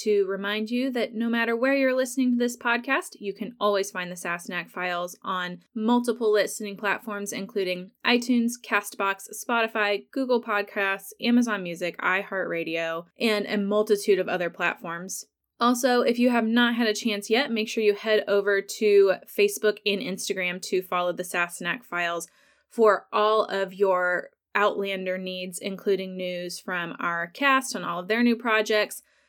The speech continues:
news on Outlander Season six, and for Diana Gabaldon's new book,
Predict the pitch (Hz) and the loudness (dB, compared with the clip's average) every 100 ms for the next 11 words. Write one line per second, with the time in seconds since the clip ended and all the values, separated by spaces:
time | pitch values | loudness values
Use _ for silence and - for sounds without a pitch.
0 | _ _ 226 240 233 233 214 - 214 202 | _ _ 4 6 6 2 0 -2 -2 0
1 | 196 - 208 214 233 220 214 202 185 185 | 0 0 0 2 4 4 4 -2 -2 -2
2 | 285 277 - - 208 214 208 208 214 - | -2 0 -6 -2 0 0 0 -2 -4 0
3 | 196 190 185 180 185 185 185 185 190 175 | 4 4 4 4 2 0 0 0 0 0
4 | 175 175 175 185 196 175 160 - | -2 -6 -8 -6 -2 0 0 -2